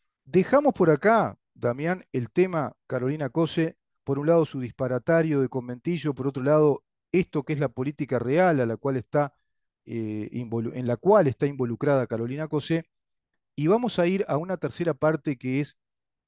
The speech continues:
tratar de entender qué significa este feminismo radical planteado por ella e inclusive en ese acto aberrante,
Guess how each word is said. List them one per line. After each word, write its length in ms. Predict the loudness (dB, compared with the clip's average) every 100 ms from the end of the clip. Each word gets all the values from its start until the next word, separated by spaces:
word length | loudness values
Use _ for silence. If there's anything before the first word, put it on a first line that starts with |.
| _ _ _ _ _
tratar 380 | -2 0 2 0
de 80 | 0
entender 540 | -2 -4 0 0 0 -2
qué 100 | -6
significa 680 | -6 -12 -12 -8 -6 -2 -2
este 220 | -2 -4
feminismo 540 | -4 -6 -6 -8 -6
radical 600 | -2 -2 0 2 4 2 -4 _ _ _
planteado 480 | -8 -6 0 2 2
por 140 | 0
ella 280 | -2 -2 -4 -4
e 100 | -6
inclusive 640 | -6 -8 -6 -4 0 0
en 60 | 0
ese 260 | -4 -2
acto 220 | -2 -2
aberrante, 800 | -2 0 0 0 0 -8 -14 -14